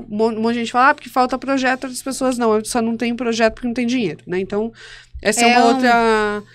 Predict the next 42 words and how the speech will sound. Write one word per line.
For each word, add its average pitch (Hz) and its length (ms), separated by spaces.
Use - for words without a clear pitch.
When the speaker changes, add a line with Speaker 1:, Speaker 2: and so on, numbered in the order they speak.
Speaker 1:
eu 240 80
teria 285 200
que - 80
estudar 277 520
e 311 40
entender 269 460
como 254 160
resolve 233 440
isso, 233 180
mas 254 300
isso 226 200
pra 233 100
mim 220 100
é 220 40
uma 220 120
das 214 160
coisas 214 380
que 220 280
É, 190 240
precisaria 214 600
ser 214 80
Speaker 2:
Tem 262 80
que 254 60
Speaker 1:
feito. - 120
Speaker 2:
trabalhar 226 420
mais 175 600
na 185 520
identificação 202 840
do 180 80
santista 180 500
com 175 100
a 175 60
cidade. 180 580
Speaker 1:
Exatamente. 190 760
Assim, - 380
eu 185 120
acho 190 160
que - 60
o 208 40
santista 214 380
é 208 80
bairrista, 226 720